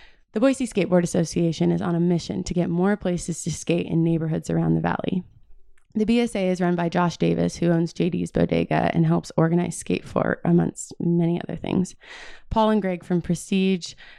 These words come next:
Lucas from Push and Pour, Lori from Newton Heralds, and a handful of other cool Boiseans are on the board of directors too. Lucas told me, quote, "You have to remember that not everyone is a crazy skateboarder.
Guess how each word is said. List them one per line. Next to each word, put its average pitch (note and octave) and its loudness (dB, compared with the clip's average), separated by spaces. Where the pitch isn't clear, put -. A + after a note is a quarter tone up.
Lucas F#3+ 0
from F3 0
Push F#3+ 0
and F3+ 0
Pour, F3 2
Lori F3+ 0
from F3 -2
Newton E3+ -2
Heralds, E3+ 0
and E3+ 0
a E3 2
handful F3 0
of D#3+ 0
other E3 -2
cool - 2
Boiseans E2+ 2
are E2+ 2
on E2 2
the - 0
board E2+ 0
of E2 -4
directors - -6
too. - -4
Lucas A#3 -2
told F3 -2
me, F3 2
quote, D#3 0
"You F3+ 0
have G3 0
to - -2
remember F3+ 2
that E3 -4
not E3+ 2
everyone E3 2
is E3 -4
a - -8
crazy E3 -2
skateboarder. - -2